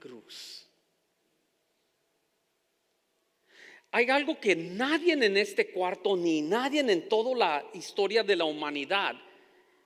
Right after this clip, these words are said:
puede asimilar lo que Jesús dijo cuando Él dijo, "Dios mío, Dios mío, ¿por qué me has abandonado?". ¿Y sabe qué es eso? Ninguno de nosotros,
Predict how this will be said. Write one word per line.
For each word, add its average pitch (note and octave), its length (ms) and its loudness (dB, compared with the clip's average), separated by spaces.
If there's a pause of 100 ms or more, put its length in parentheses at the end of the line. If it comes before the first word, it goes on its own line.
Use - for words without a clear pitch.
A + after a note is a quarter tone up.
puede A3+ 960 4
asimilar E3+ 720 0 (300)
lo E3 180 0
que E3+ 140 0
Jesús B3 720 -6
dijo F3 480 -2 (360)
cuando E3+ 360 0
Él G3+ 240 6
dijo, G3 540 -2
"Dios D#3+ 260 -2
mío, G3+ 320 -2
Dios F3 320 -2
mío, D#3+ 420 -2 (380)
¿por E3 180 -2
qué G3 140 -2
me F#3+ 140 -2
has F3+ 180 -2
abandonado?". D#3 720 -6 (1000)
¿Y D3 100 -12
sabe E3 340 -4
qué F3 100 0
es E3 140 -2
eso? D#4 320 -4 (340)
Ninguno G3 460 0
de F#3+ 120 2
nosotros, D3+ 640 -6